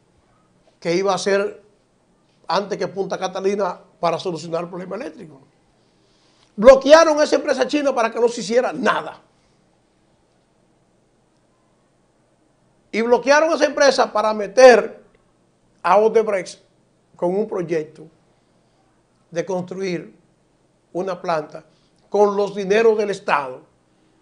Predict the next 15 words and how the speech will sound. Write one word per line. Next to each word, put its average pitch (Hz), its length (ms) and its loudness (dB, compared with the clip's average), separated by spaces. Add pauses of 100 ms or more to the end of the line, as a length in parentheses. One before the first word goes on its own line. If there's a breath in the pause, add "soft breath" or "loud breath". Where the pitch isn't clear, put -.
(200)
La 226 120 4
empresa 277 460 2
china 294 320 0
iba 269 160 0
a 269 60 4
hacer, 269 200 -2 (160)
eh, 233 300 2
la 226 140 -2
planta 254 360 -2
con 220 120 -6
el 208 100 -2
dinero 214 300 -2
de 196 120 -6
ella. 147 220 -14 (1500)
A, 175 60 -4